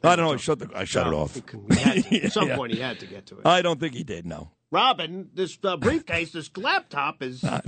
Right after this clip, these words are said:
Speaker 1: I think he was about to talk to Bradley Cooper or something. I don't
Speaker 2: Oh.
Speaker 1: know.
Speaker 2: Oh, something like that.
Speaker 1: Yeah, something,
Speaker 2: Uh,
Speaker 1: yeah.
Speaker 2: well, that'll work, too.
Speaker 1: But th-, it was great, man.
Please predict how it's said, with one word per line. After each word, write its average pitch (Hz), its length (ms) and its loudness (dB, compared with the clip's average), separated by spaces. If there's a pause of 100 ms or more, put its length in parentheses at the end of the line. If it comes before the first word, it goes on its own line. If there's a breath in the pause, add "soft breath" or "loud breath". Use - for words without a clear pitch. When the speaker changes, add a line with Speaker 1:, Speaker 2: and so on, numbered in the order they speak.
Speaker 1:
I 202 80 6
think 269 140 -2
he 277 60 4
was 139 240 2
about 156 240 4
to 135 80 -8
talk 147 200 2
to 131 80 -4
Bradley 123 400 -2
Cooper 117 340 -2
or 87 80 -6
something. 85 340 -6
I 135 100 4
don't 107 140 0
Speaker 2:
Oh. - 40 -6
Speaker 1:
know. 85 220 -14
Speaker 2:
Oh, 160 220 -2
something 120 340 -10
like 104 180 -8
that. 98 140 -8
Speaker 1:
Yeah, 80 140 -2
something, 107 380 2
Speaker 2:
Uh, 85 120 -12
Speaker 1:
yeah. - 120 -8 (140)
Speaker 2:
well, 98 220 -14 (300)
that'll 147 200 0
work, 113 200 -6
too. 110 260 -10
Speaker 1:
But 214 240 4
th-, 170 240 -10
it 202 140 0
was 196 120 -2
great, 269 400 -2
man. 214 380 2